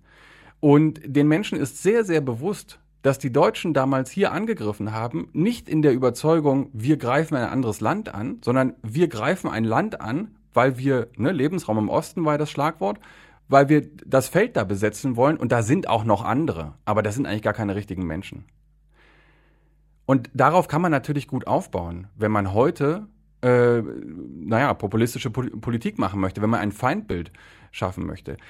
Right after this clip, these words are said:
Jetzt hat's es auch nicht unbedingt leichter gemacht, dass, äh, die Polen danach, ich hat's gesagt, bis neunundachtzig, neunzig unverschuldet im Grunde in ihrer Entwicklung gehemmt waren,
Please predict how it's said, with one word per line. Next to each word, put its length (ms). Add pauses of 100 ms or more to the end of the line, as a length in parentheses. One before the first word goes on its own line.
(120)
Jetzt 160
hat's 140
es 100
auch 140
nicht 120
unbedingt 300
leichter 340
gemacht, 400 (300)
dass, 220
äh, 160
die 720
Polen 480
danach, 320
ich 80
hat's 120
gesagt, 300
bis 120
neunundachtzig, 440
neunzig 540 (160)
unverschuldet 920 (180)
im 140
Grunde 260
in 80
ihrer 180
Entwicklung 380
gehemmt 380
waren, 300